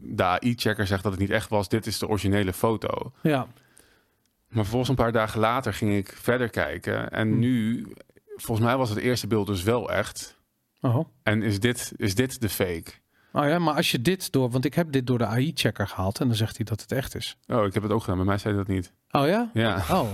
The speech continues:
Speaker 2: interessant. Heel interessant.
Speaker 1: Dus ik dacht van, nu ga ik het, ik dacht ook, dan ga ik het nu zelf bekijken. En
Speaker 2: Ja.
Speaker 1: beide foto's, dus deze foto's die ik net heb gescreenshot en er doorheen gegooid, eh,
Speaker 2: Ja.
Speaker 1: en hij, ik vond het lastig. Daarna ging, heb je ook een, je hebt ook een Photoshop detector, maar dan moet je iets meer, eh,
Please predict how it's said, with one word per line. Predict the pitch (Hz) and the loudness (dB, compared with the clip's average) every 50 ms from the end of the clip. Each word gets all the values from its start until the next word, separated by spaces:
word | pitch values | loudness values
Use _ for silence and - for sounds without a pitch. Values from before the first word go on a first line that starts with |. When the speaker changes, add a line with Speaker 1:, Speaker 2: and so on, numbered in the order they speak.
| 92 90 | -4 -2
Speaker 2:
interessant. | 117 123 113 - 107 - - 151 175 190 - - - - | -2 0 0 0 0 2 2 2 2 2 0 -4 -6 -2
Heel | 101 101 123 170 190 | 0 2 2 2 2
interessant. | 185 - 151 131 - - 101 98 | 0 0 -2 -2 0 0 0 0
Speaker 1:
Dus | 98 - | 0 0
ik | - 110 | 2 2
dacht | 117 110 | 2 2
van, | 110 113 113 | 2 2 2
nu | 120 | 4
ga | 117 120 110 | 4 2 0
ik | 110 | 0
het, | 107 - | -2 -4
ik | - - - | -4 0 2
dacht | 104 104 113 | 2 2 2
ook, | 117 104 - 98 | 2 0 0 -2
dan | 90 92 | -2 -2
ga | - 101 | 0 0
ik | 95 | 0
het | 98 98 | 2 2
nu | 107 98 | 2 4
zelf | 95 107 104 107 - | 4 2 2 2 0
bekijken. | 101 90 98 90 87 95 - | -2 0 2 2 2 2 2
En | - | 2
Speaker 2:
Ja. | 120 | 2
Speaker 1:
beide | 107 98 101 101 | 2 2 0 0
foto's, | - - 104 98 98 - 98 95 95 | 0 0 0 0 0 0 0 0 0
dus | 95 90 | 0 0
deze | 104 104 110 101 101 | 2 2 2 0 0
foto's | - 101 98 95 98 90 | 0 0 0 0 0 -2
die | 98 98 95 | 0 0 0
ik | 95 98 | 0 0
net | 98 98 98 | 0 0 0
heb | 101 - - - | -4 -8 -10 -10
gescreenshot | - - - - - 110 107 101 - - 95 95 95 - | -8 -6 -6 -2 0 0 0 0 0 -2 -4 -4 -4 -2
en | 98 | -2
er | 95 95 | -2 0
doorheen | 98 95 95 101 104 95 | 0 2 2 2 0 0
gegooid, | - 92 - - 95 92 92 92 - - | -4 -6 -4 -2 -2 0 -2 -4 -6 -4
eh, | 98 92 90 90 87 95 - _ _ _ _ _ _ - | -2 0 0 0 0 -2 -6 _ _ _ _ _ _ -2
Speaker 2:
Ja. | 143 127 120 104 - | 0 0 0 0 -2
Speaker 1:
en | - 107 98 | 0 0 2
hij, | 98 98 101 104 98 - _ _ _ _ _ - - - _ _ _ _ _ _ _ _ _ | 4 4 2 0 0 -4 _ _ _ _ _ -20 -20 -20 _ _ _ _ _ _ _ _ _
ik | - | -2
vond | - 120 120 | 0 0 2
het | 107 117 | 2 2
lastig. | 117 107 - 104 | 0 0 -2 0
Daarna | 104 107 107 107 110 | 2 2 4 2 2
ging, | 107 - 104 104 98 - - | 0 0 -2 -2 -2 -2 -2
heb | 98 101 101 | -2 -2 0
je | 110 107 107 | 0 2 0
ook | 107 98 | 2 0
een, | 110 | 0
je | 104 107 | 0 0
hebt | 101 104 | 0 0
ook | 104 101 | 0 0
een | 104 95 | 0 -2
Photoshop | - - 113 113 110 104 95 - 107 98 92 | 0 0 0 0 0 0 -2 -2 -2 -2 0
detector, | 95 92 - - 90 - - 98 | -2 -2 0 0 -2 0 0 0
maar | 92 | 2
dan | 92 95 | 2 2
moet | 98 95 - | 2 0 -2
je | - | -4
iets | 101 - - | -6 -2 0
meer, | 98 98 95 95 95 95 92 92 92 | 0 2 2 2 2 0 0 0 0
eh, | 92 92 92 90 92 | 0 2 2 0 0